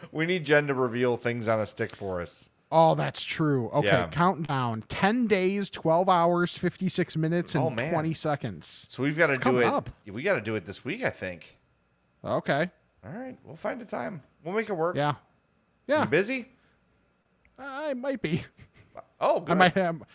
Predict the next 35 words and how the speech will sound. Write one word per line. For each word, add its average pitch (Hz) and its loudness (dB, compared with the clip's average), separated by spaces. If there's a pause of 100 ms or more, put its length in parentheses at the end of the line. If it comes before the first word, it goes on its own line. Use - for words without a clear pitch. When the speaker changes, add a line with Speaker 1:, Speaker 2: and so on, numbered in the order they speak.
(140)
Speaker 2:
I, 170 2
well, 190 6
no, 147 2
no. 151 2
I 131 0
might 170 4
have 180 6
another 156 0
Minnes-, 143 -6
I 147 -4
have 170 0
a, 117 -10 (400)
it's 165 -2
a 185 6
matter 185 6
of, 170 2
am 165 -2
I 151 2
staying 180 2
in 180 6
Minnesota 180 6
or 160 4
am 156 2
I 135 0 (140)
driving 151 0
and 135 -4
then 131 -4
coming 131 0
back 123 -4
and 127 -2
then 117 -6
going 110 -6
back 104 -10
again? 95 -14 (100)
Speaker 1:
Ugh, 117 -2